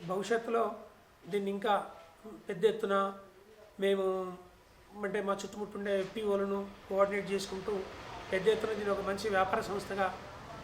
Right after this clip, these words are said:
మరల్చుకోవాలనే ఒక, ఆ, ఉద్దేశంతో మేము పనిచేస్తూ ఉన్నాము. ముఖ్యంగా ఇందులో రైతులకు, ఉ, బయట వాళ్ళు అమ్ముకుంటే ఒక ఎయిట్ to టెన్ పర్సెంట్ వరకు మార్కెట్, ఆ, ఏజెంట్ కమిషన్ పోతుంది.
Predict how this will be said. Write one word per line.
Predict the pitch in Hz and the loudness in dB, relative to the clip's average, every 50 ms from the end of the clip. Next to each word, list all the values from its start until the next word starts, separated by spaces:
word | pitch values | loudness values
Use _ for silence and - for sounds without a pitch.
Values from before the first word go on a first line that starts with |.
| - - - | -14 -10 -4
మరల్చుకోవాలనే | 190 185 190 202 220 214 - - - 208 202 196 190 196 | 0 0 2 2 0 -2 -4 -4 -2 0 2 2 2 2
ఒక, | 196 190 - 190 185 180 170 170 - - - - - - - - - - - - - - - - | 0 -2 0 0 0 0 0 -2 -4 -10 -14 -16 -16 -16 -16 -16 -16 -16 -16 -14 -8 -4 0 0
ఆ, | 185 190 185 - | 0 2 6 8
ఉద్దేశంతో | - 226 226 - - - - 220 | 8 8 8 8 6 4 2 2
మేము | 196 190 185 175 | 2 0 -2 0
పనిచేస్తూ | 185 180 185 190 190 185 - 196 180 | -2 -2 -2 -2 -2 -2 -2 -2 -2
ఉన్నాము. | 180 175 175 196 269 - - - - - - - - - - - - - - | 0 0 -2 -4 -6 -8 -12 -16 -18 -18 -16 -16 -18 -18 -18 -20 -20 -20 -16
ముఖ్యంగా | - - - - - 254 240 240 247 247 240 226 214 - - - | -14 -14 -8 2 2 2 4 4 4 4 4 4 2 -2 -6 -8
ఇందులో | 220 226 240 240 240 226 202 202 196 - - - - - - 196 | -4 2 4 6 6 6 6 4 2 0 -6 -10 -12 -10 -4 0
రైతులకు, | 208 214 226 247 - 269 269 254 262 269 269 247 262 262 - - - - - - - - - - - - - - - | 4 4 4 6 6 4 4 4 4 6 4 4 4 2 -2 -10 -16 -16 -16 -18 -16 -18 -18 -16 -16 -16 -14 -8 -2
ఉ, | 254 233 220 214 208 202 190 185 | 2 2 2 2 0 -8 -6 -2
బయట | 214 214 226 - | 0 2 4 4
వాళ్ళు | 277 277 262 233 233 | 6 6 6 6 4
అమ్ముకుంటే | 233 233 220 247 233 254 254 247 233 220 226 240 - - - - - | 4 2 0 0 2 4 4 4 4 2 -2 -4 -10 -16 -14 -12 -10
ఒక | 202 - 220 208 202 202 202 202 202 196 - - - - 175 | -4 0 4 4 6 6 6 4 4 2 0 -6 -8 -8 -4
ఎయిట్ | 175 220 208 226 233 233 - 254 | 0 2 4 4 2 2 2 2
to | 233 226 | 2 2
టెన్ | 233 214 208 - | 2 -2 0 -2
పర్సెంట్ | 220 214 - 208 208 | -2 -2 -2 -4 -4
వరకు | 226 214 208 196 233 214 - - | -4 -4 -4 -4 -6 -6 -6 -2
మార్కెట్, | 196 202 196 - 214 - - - | -2 -2 -2 -2 -6 -6 -4 0
ఆ, | 208 185 180 175 160 - - - - - - - 190 175 165 160 156 156 - | 2 2 2 0 -4 -10 -16 -18 -16 -14 -12 -10 -8 -8 -8 -10 -10 -6 -2
ఏజెంట్ | 202 214 220 262 254 - - - | 0 2 4 4 2 2 2 0
కమిషన్ | 196 226 233 - 233 208 190 | 0 0 0 0 -2 -2 -2
పోతుంది. | 190 - 175 170 214 | -4 -4 -4 -6 -6